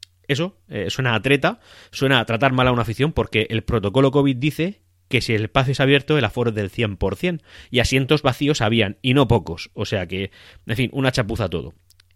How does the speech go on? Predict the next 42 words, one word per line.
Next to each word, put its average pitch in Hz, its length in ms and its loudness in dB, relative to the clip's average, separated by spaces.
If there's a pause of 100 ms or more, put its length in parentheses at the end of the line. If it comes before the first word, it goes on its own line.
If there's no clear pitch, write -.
(120)
Esa 165 160 -2
chapuza 170 400 0
se 139 80 -2
ha - 20 2
visto 135 220 -2
incrementada, 139 580 -4 (300)
eh, - 200 -14
habida 131 280 2
cuenta 139 260 -2
que 117 140 0
ese 123 160 -4
campo 147 260 0
está, 131 240 -2
pues, 123 320 -6
de, 95 360 -4
digamos 110 340 -4
que 113 120 -2
a 101 60 -2
continuación 101 480 -6
de 120 60 -4
una 117 120 -2
pequeña 120 300 -4
ladera 147 320 0
con 113 140 -6
cierta 120 260 -2
altura, 165 360 0 (300)
y 135 100 -2
cualquier 127 340 2
persona 147 280 -4
se 110 120 -6
puede 120 160 0
subir 135 180 -2
a 131 40 0
esa 127 120 -2
ladera 127 260 2
de 113 120 0
manera 117 260 0
gratuita 135 500 2
y 147 40 2
ver 143 160 2
el 120 80 0
partido. 98 480 -2